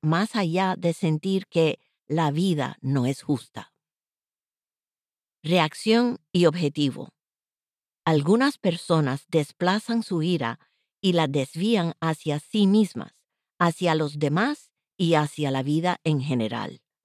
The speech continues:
Es posible que alternativamente griten y se retraigan.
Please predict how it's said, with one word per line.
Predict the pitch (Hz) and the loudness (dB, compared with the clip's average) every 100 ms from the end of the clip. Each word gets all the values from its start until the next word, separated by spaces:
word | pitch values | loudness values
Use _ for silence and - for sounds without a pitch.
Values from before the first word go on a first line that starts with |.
| _ _ _ _ _ _ - | _ _ _ _ _ _ -6
Es | 113 - | -6 -6
posible | - 127 - 220 165 151 190 - _ _ | -10 -10 -2 0 2 0 -2 -6 _ _
que | - 180 | 0 4
alternativamente | 165 156 - 135 135 131 147 165 208 226 240 202 156 | 4 2 0 -2 -2 -4 -2 -2 2 2 2 0 -2
griten | 151 190 240 220 135 123 - | -2 -2 -2 -2 -4 -4 -4
y | - 156 | 0 0
se | 160 151 | 0 -4
retraigan. | 147 139 - 135 117 - - - | -2 -6 -4 -4 -4 -8 -16 -20